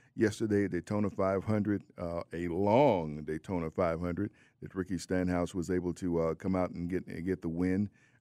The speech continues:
uh, make big noise, getting his first win at Daytona. We just talked about the X F L and the fact that, you know, football season isn't done. There, there's this new football season this year. There's gonna be football season right up until the next football season starts,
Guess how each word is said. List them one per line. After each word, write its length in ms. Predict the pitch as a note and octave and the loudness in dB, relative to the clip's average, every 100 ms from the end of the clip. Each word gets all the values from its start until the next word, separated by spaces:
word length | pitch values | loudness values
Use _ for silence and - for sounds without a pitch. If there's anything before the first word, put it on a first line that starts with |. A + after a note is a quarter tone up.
| - | -6
uh, 380 | F2 E2+ E2+ E2+ | -2 0 0 0
make 280 | F#2 F#2 - | 0 -2 -4
big 180 | F2+ F2+ | -6 -2
noise, 280 | F2+ G2+ | 0 0
getting 220 | F#2+ F#2 F2 | -2 -4 -2
his 140 | F2+ | -4
first 300 | G2+ G2 G2 | 0 0 0
win 180 | F#2 F2+ | 0 0
at 80 | D2+ | -2
Daytona. 520 | E2+ - F#2+ G2 G#2+ _ - | -4 -2 -2 -2 -4 _ -10
We 80 | G#2 | -4
just 220 | F#2+ F#2 | -2 0
talked 180 | G#2 F#2 | 0 0
about 240 | F#2+ F#2+ - | 0 0 0
the 140 | G2+ | 2
X 200 | G2+ - | 2 2
F 200 | G2+ F2+ | 0 2
L 280 | G2+ G#2 G2 | 2 4 4
and 100 | F#2+ | 0
the 80 | F2 | -2
fact 280 | - G2+ - | 2 2 2
that, 140 | F#2 - _ _ - | -4 -6 _ _ -4
you 80 | |
know, 20 | C3 | 2
football 380 | F3+ F3+ D3+ | 2 4 2
season 320 | C#3+ D3 B2 G#2+ | 4 0 2 0
isn't 280 | F#2+ D#2+ | 0 -4
done. 220 | E2 E2 A2+ | -4 -4 -2
There, 140 | D#3+ | 0
there's 200 | C3+ B2+ | -2 -4
this 140 | C3+ | -4
new 160 | B2+ C#3+ | 0 0
football 360 | D3 - G2+ F#2 | -2 0 0 0
season 260 | G2 E2+ | -2 -4
this 160 | E2 D#2 | -4 -4
year. 140 | G2 | -2
There's 180 | B2+ D3+ | 2 2
gonna 140 | C#3 B2 | 2 0
be 120 | G#2+ | 0
football 380 | - - G#2 G2 | -2 0 2 0
season 300 | A2 F#2 G2 | -2 0 2
right 160 | G2+ | 2
up 100 | G2 | 0
until 240 | F#2+ F#2 F#2+ | -4 -4 -2
the 100 | F#2+ | 0
next 240 | G#2+ - | -2 -4
football 320 | F2 - C#2+ | -10 -4 -6
season 300 | C#2+ D2+ C#2+ | -6 -10 -12
starts, 380 | C#2+ C#2 B1 | -12 -12 -12